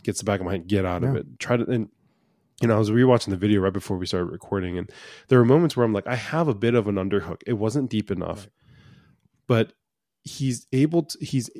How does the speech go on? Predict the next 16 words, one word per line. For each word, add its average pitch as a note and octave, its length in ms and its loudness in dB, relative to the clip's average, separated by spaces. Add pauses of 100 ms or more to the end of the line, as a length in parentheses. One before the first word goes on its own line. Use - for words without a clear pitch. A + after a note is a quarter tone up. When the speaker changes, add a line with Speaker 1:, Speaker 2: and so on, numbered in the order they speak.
Speaker 1:
he's, D#3 420 -4 (920)
you C3 120 -2
can C#3+ 140 0
almost D#3+ 320 0
say C#3+ 80 0
he's A2+ 180 -4
stiff D3 300 -2
arming G2 320 -2
me F#2 160 -6
in F#2 100 -6
a F#2 60 -8
sense. F#2+ 320 -8
And G#2 260 -6
it's - 200 -6
like, G2+ 160 -4
it's, - 260 -12